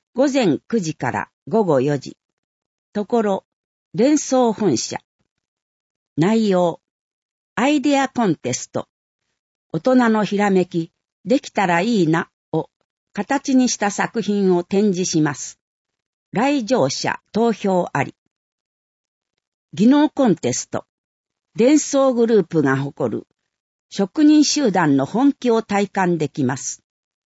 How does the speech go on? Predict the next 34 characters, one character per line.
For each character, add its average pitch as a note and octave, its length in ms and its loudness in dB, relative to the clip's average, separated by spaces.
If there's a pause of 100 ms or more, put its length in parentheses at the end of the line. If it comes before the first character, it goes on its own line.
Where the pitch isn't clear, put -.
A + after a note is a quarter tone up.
(1080)
ソ G#3+ 180 0
フ - 100 -8
ト D4+ 180 0
ウ - 20 2
ェ B3+ 260 2
ア F2 240 0 (300)
チ F#3 100 -4
ャ G3 60 2
レ C#4+ 140 2
ン C#4 100 6
ジ A3+ 140 -2
コ G#3+ 160 -2
ン C3+ 100 2
テ A2+ 160 -6
ス - 160 -14
ト。 - 140 -10 (1200)
ソ A#3 220 -2
フ - 160 -12
ト D4 160 0
ウ D4+ 80 0
ェ B3+ 400 2
ア - 40 -2
ビ A3 200 -2
ギ G#3+ 140 0
ナ D3+ 240 0
ー - 20 -2
が A2+ 180 -2 (180)
作 - 360 -8
成 G#3 260 0
し - 120 -6
た E3 140 -2
作 D#3+ 360 -6
品 D3+ 320 -2
を C#3 160 -8